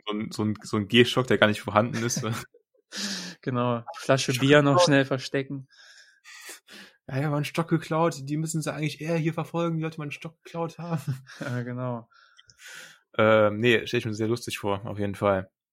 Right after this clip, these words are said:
Speaker 1: Naja, und dann, dann geht's ja im zweiten Park, äh, Part ja auch weiter, ne? Und, äh
Speaker 2: Stimmt, da ist eine, eine, ähm, <laughs> ja, die
Speaker 1: Die
Speaker 2: ersten,
Speaker 1: direkt
Speaker 2: die ersten acht Zeilen ist quasi so eine kleine, ja, Diskussion oder Andi sagt dem Kontrolleur, glaub ich, da mal die Meinung, ne?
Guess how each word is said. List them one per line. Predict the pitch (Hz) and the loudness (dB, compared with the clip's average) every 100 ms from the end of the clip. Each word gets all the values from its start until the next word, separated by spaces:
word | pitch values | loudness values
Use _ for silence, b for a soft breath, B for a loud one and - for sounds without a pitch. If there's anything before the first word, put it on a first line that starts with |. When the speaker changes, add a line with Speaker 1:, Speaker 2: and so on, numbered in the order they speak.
| _ _ B B | _ _ B B
Speaker 1:
Naja, | 110 131 | 4 6
und | 110 | 6
dann, | 110 113 | 0 0
dann | 107 | 2
geht's | 117 131 | 2 2
ja | 127 117 | 0 -2
im | 110 | -2
zweiten | - 113 127 120 | 2 2 2 0
Park, | 123 120 | -4 -4
äh, | 117 | -6
Part | 110 120 120 | 0 2 2
ja | 107 | -2
auch | 104 | 2
weiter, | 104 107 135 151 160 | 4 4 2 -2 -2
ne? | 107 113 135 | -4 -2 -2
Und, | 123 110 107 - | -4 -4 -4 -4
äh | 107 110 107 107 b b b b | 0 2 2 -2 b b b b
Speaker 2:
Stimmt, | - 165 139 | -6 -4 0
da | 117 123 | 0 0
ist | 139 | -2
eine, | 139 131 | -2 0
eine, | 123 123 123 123 | 0 -2 -2 -4
ähm, | 123 120 120 117 _ _ | -4 -4 -6 -8 _ _
<laughs> | - - | -20 -4
ja, | 131 123 - b b b b | -4 -4 -10 b b b b
die | - | -4
Speaker 1:
Die | |
Speaker 2:
ersten, | 135 131 113 | 0 4 4
Speaker 1:
direkt | 127 147 151 | 6 6 4
Speaker 2:
die | 139 | 0
ersten | 143 - | 0 -2
acht | 131 139 - | -2 -2 -2
Zeilen | - 139 139 139 131 | 0 2 4 2 -2
ist | 147 - | -4 -4
quasi | 135 127 | -2 -2
so | |
eine | 131 | -4
kleine, | 127 135 135 131 123 | -2 0 2 0 0
ja, | 123 127 120 117 _ - | 0 0 -2 -4 _ -6
Diskussion | 131 - 131 123 143 170 185 | -6 -4 -4 0 0 0 -2
oder | 143 131 131 | 0 0 0
Andi | 143 139 139 | -2 -2 -4
sagt | 131 139 135 | -2 -4 -4
dem | 139 | -8
Kontrolleur, | 131 135 131 139 135 135 135 | -4 -4 -4 -2 0 0 0
glaub | 131 131 | -2 -2
ich, | 127 | -6
da | 127 | -4
mal | 127 | -4
die | 127 | -4
Meinung, | 127 139 135 120 117 | -2 -2 -2 -2 -4
ne? | 131 143 | -6 -8